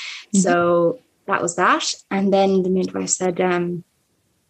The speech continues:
Speaker 2: "Maybe your mum can hold the baby for a little while because we need to do your stitches." And I said, "What? I tore? For real?" <laughs> I didn't even know. This was, like, maybe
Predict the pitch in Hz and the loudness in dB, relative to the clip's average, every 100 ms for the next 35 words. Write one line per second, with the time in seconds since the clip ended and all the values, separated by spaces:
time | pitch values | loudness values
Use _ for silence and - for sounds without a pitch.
0 | _ - 214 208 202 190 190 196 196 190 | _ -2 2 2 2 2 2 2 -2 -2
1 | 202 185 196 196 185 185 185 190 185 - | -6 -4 0 0 0 2 2 2 -2 -2
2 | 202 190 190 196 196 196 190 - 190 190 | 0 2 0 0 0 -2 -6 -8 -6 -4
3 | 190 190 190 - 190 196 185 - 220 - | -4 -4 -6 -6 -4 -4 -4 -4 -4 -4
4 | - - - - - _ _ - 208 233 | -6 -6 -6 -8 -12 _ _ -6 -2 0
5 | 233 214 190 285 466 466 - - - _ | 0 0 0 0 -2 -2 -4 -6 -10 _
6 | _ 247 233 233 - 208 403 554 554 _ | _ -2 -2 -2 0 2 2 2 -2 _
7 | _ _ _ _ _ _ - 277 226 302 | _ _ _ _ _ _ -2 0 2 2
8 | 554 587 - - - - 277 - - - | 2 0 -4 -8 -6 -4 -2 -2 -6 -4
9 | - 240 285 277 277 269 247 240 226 226 | -2 0 2 2 2 2 2 2 0 0
10 | 233 240 202 190 220 226 240 226 226 - | 2 2 2 0 -2 -4 -2 -2 -4 -16
11 | _ _ _ _ - 170 170 170 160 | _ _ _ _ -2 0 0 -2 -6